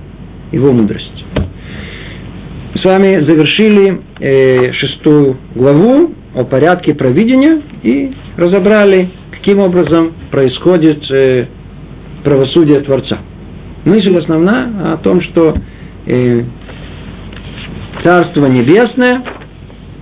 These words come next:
похоже на Царство Земное. В чем оно похоже? В правосудии, каким образом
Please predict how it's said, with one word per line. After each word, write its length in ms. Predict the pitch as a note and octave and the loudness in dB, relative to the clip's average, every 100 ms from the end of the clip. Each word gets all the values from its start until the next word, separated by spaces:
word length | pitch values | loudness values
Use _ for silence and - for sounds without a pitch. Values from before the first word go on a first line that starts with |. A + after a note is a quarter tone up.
| - - - - - - - | -20 -20 -20 -18 -18 -18 -4
похоже 540 | C#3 - G#3 G#3 F#3+ E3 | -4 2 4 4 4 2
на 160 | C3+ | 0
Царство 420 | - F3 D#3 D3 A#2+ | 0 0 0 0 2
Земное. 500 | C#3 C#3 B2 G2+ - - - - - - - - | 2 4 2 0 -6 -16 -20 -20 -20 -20 -20 -16
В 100 | - - | -8 2
чем 240 | F#3+ E3 | 4 4
оно 180 | D3+ D3 | 2 2
похоже? 520 | D#3 D3+ F#3+ G#3 A#3+ - - - - - - - - | 0 0 2 0 -2 -8 -20 -20 -20 -20 -20 -20 -6
В 840 | D#3 G3 G3+ G3+ G3+ G3+ F3+ F3+ - | 2 4 4 4 4 2 -2 -4 2
правосудии, 720 | A#3 A#3 A3 C4 A#3 A3+ A3+ - - | 2 2 2 0 2 0 -2 -14 -2
каким 340 | F3+ A#3 A3 | 0 2 4
образом 680 | A3 G3+ F#3+ F3+ F3+ F3+ | 4 2 2 2 2 2